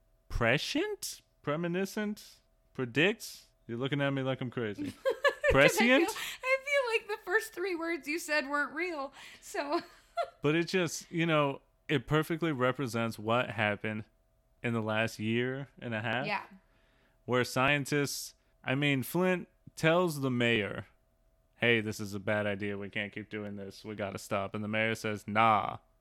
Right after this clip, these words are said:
Speaker 1: we need to make money. Let's keep it going." I mean, can you get any more on the nose with what has happened in the past year and a half?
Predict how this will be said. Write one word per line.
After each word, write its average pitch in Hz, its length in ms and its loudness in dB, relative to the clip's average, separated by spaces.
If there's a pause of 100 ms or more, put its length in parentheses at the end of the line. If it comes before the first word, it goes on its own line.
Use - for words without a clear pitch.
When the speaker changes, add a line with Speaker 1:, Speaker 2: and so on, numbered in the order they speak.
Speaker 1:
we 143 260 6
need 165 220 8
to 147 60 2
make 135 240 4
money. 131 500 0 (460)
Let's 120 360 0
keep 120 200 2
it 113 120 0
going." 107 420 0 (580)
I 147 80 2
mean, 143 200 2
can 160 120 2
you 139 120 0
get 160 360 2
any 143 220 2
more 139 320 0
on 123 220 2
the 120 80 0
nose 110 460 -2
with 110 180 -4
what 110 260 0
has 113 160 -4
happened 113 540 0
in 120 120 -8
the 117 80 -2
past 123 360 -4
year 123 140 -6
and 127 80 -8
a 131 60 -8
half? 143 200 -8